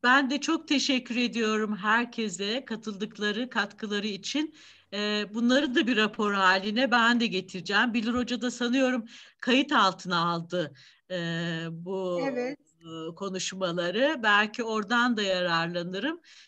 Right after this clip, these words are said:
Speaker 1: Ve burada, e, söylenenleri rapor halinde de orta öğretim,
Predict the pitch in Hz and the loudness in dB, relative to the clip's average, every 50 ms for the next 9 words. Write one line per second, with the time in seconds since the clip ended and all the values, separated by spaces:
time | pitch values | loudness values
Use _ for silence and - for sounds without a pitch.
0 | _ _ - 208 202 208 254 262 269 285 277 269 277 240 220 262 269 269 240 202 | _ _ -16 -10 -6 -2 2 2 2 2 2 0 -2 -6 -6 -2 0 0 0 0
1 | 196 226 220 208 190 - - 190 202 196 196 190 202 - - 240 226 240 214 226 | 0 -2 -2 -2 -2 -6 -10 -10 -8 -4 -4 -4 -4 -4 -2 0 0 0 0 -2
2 | 220 214 220 214 208 208 214 214 214 240 262 302 247 262 254 - 262 254 240 220 | -2 0 0 0 0 0 -2 -2 -2 -2 -2 -2 -2 -4 -2 -2 -2 0 0 2
3 | 208 202 202 196 202 202 202 208 214 214 294 302 294 262 226 220 220 226 - 262 | 2 0 0 -2 -4 -4 -4 -4 -4 -4 -4 -4 -4 -2 -4 -4 -6 -4 -4 -2
4 | 233 220 208 196 190 190 - - 302 311 330 320 | -2 0 0 -2 -4 -4 -2 0 0 0 0 -4